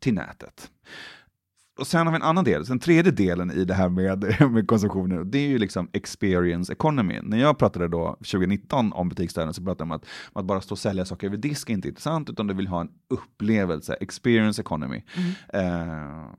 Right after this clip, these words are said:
Speaker 1: och så är det fortfarande, och det handlar om att, att man vill ha någon som hjälper en att köpa bra produkter och utvalt. Jag vill inte, för att kunna gå in, få mig att gå in i en butik och inte köpa det online, så måste det hända någonting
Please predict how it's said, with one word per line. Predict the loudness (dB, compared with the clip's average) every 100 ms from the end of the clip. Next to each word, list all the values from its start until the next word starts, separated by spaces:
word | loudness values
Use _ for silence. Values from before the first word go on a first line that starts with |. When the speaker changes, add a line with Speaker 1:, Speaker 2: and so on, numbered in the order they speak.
| -20 _ _ _ _ -4
Speaker 1:
och | -2 -2
så | 0 4 6 6
är | 6 4
det | -2
fortfarande, | -2 0 2 2 0
och | 0
det | 0
handlar | 2 2 2 0
om |
att, | -2 -6 -20 _ _ _ -10
att | -10 -10 -18 -14
man | -6 -4 -2 -2 -4
vill | -6
ha | -6 -6 -4 -6 -6
någon | -4 -2 -2 -6
som | -10 -10
hjälper | -2 0 0 -2 -2
en | -2
att | -4
köpa | -2 -2 -2 -6
bra | -4 -4 -4
produkter | -6 -2 -2 0 -4
och | -4 -6 -4
utvalt. | -4 -4 -8 -4 -4 -4 -8 -18 -20 -20 -16
Jag | -8 -6 -4 -6 -6
vill | -4 -4
inte, | -4 -6 -8 -4 -4 -6
för | -12
att |
kunna | -6 -4
gå | -6
in, | -6 -8
få | -2 2
mig | 2
att | -2
gå | 0
in | 0 2
i |
en | 0
butik | -2 -2 -2 -2
och | -4
inte | -4
köpa | -4 -2 -2 0 0
det | 0 -2 -4
online, | -2 0 -2 -4 -8 -10
så | -6
måste | -4 -4 -8 -6 -4
det | 0
hända | 0 0 -2 -6
någonting | -6 -8 -10 -10 -12